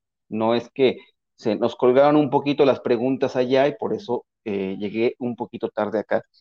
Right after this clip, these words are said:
<clears throat> porque una vez más se tendrán que chutar al abuelo en este Camino al Superdomingo, eh, eh, el monólogo de Luis Alonso, el abuelo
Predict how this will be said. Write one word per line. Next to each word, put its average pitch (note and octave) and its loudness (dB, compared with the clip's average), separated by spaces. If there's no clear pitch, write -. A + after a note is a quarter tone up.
<clears throat> A#3+ 4
porque E3+ 4
una B2+ 2
vez A2+ 2
más A#2+ 0
se - -6
tendrán A#2+ 0
que C3+ -4
chutar B2 4
al A2+ 4
abuelo A#2+ 2
en G#2+ -6
este A#2 -4
Camino G#2+ -4
al G2 -6
Superdomingo, A2 -2
eh, - -6
eh, G2 -6
el C3+ 6
monólogo C3+ 4
de G2+ -4
Luis C3 -4
Alonso, G#2+ -4
el F#2 -4
abuelo F#2 -4